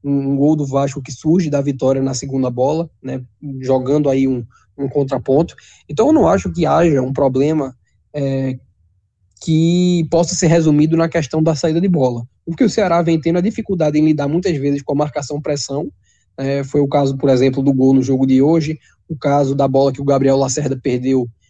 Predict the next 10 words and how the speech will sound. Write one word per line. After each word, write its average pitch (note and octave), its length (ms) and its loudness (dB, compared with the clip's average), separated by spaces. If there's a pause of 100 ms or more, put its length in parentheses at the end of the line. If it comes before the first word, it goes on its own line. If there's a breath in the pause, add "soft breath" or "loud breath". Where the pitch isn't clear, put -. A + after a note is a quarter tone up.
(160)
lá C3+ 180 0
no C#3 120 0
Beira-Rio, C3 460 -2
que C3 120 -8
quase D3 340 -2
resultou C3 500 -4 (200)
no C#3 140 -4
gol C3+ 180 0
do C3 120 -2
Inter. D3+ 380 -2